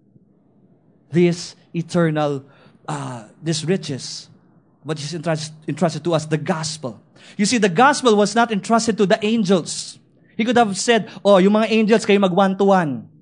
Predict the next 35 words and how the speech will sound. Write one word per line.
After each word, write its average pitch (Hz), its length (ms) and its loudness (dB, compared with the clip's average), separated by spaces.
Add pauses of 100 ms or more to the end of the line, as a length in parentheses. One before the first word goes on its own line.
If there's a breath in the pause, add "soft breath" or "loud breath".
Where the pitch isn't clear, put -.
(580 loud breath)
Kayo 185 200 4
mag 202 140 4
victory 214 360 4
weekend, 202 500 2
ha? 202 240 0 (640 soft breath)
Kayo 208 220 6
mag-share 214 420 4
ng 214 80 0
gospel." 196 600 0 (420 loud breath)
No, 202 260 6
it 185 100 0
was 180 160 0
not 202 200 2
entrusted 185 440 -2
to 180 80 2
the 180 160 -2
angels. 165 460 0 (140 loud breath)
It 180 100 0
was 185 160 0
entrusted 190 640 0
to 170 60 2
you 208 580 4 (320)
and 180 440 0
to 165 100 2
me. 147 400 0 (640 soft breath)
Such - 500 0
a 190 120 0
great 190 440 2
deposit, 175 680 0 (160 loud breath)
the 185 100 2
power 226 540 4
of 180 160 0
God 185 320 2
unto 220 400 2
salvation, 202 760 2